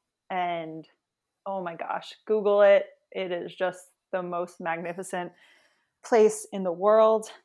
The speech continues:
I loved it so much that I traveled back there, um, again when I went on that solo trip in twenty seventeen.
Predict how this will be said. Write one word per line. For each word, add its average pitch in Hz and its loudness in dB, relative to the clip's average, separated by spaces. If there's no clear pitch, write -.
I 185 0
loved 196 -2
it 214 -2
so 196 -8
much 175 -6
that 180 -2
I 170 -2
traveled 175 -2
back 165 -4
there, 165 -2
um, 180 -10
again 170 -8
when 175 -10
I 160 -8
went 165 -10
on 165 -14
that - -14
solo - -10
trip - -12
in 104 -14
twenty 180 -12
seventeen. 175 -14